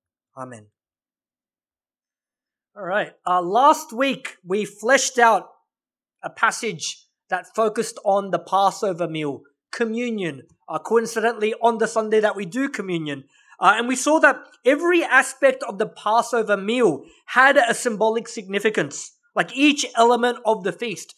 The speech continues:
You know, there were four cups of wine, the dip, the bread, everything had a symbolic meaning. Now, in today's passage, the meal has finished, and they sing their conclusion, uh, their concluding hymn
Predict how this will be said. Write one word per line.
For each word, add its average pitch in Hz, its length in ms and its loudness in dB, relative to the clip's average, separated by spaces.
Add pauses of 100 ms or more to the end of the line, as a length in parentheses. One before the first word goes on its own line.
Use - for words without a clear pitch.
(200)
You 185 80 -8
know, 180 80 -4
there 175 100 0
were 165 80 0
four 240 340 0
cups 220 300 -2
of 180 140 -4
wine, 214 480 0 (240)
the 170 100 -10
dip, 226 440 -6 (440)
the 165 100 -4
bread, 220 480 2 (100)
everything 311 520 2
had 247 300 4
a 226 80 -2
symbolic 220 640 0
meaning. 185 500 -4 (640)
Now, 214 160 6
in 247 80 2
today's 320 360 4
passage, 262 460 0
the 233 100 4
meal 269 640 -6 (180)
has 214 160 -8
finished, 311 380 -4 (580)
and 208 180 -4
they 220 160 2
sing 311 640 -4 (160)
their 208 160 2
conclusion, 220 880 -4 (220)
uh, 170 340 0
their 175 220 -2 (160)
concluding 240 500 -4
hymn 208 520 0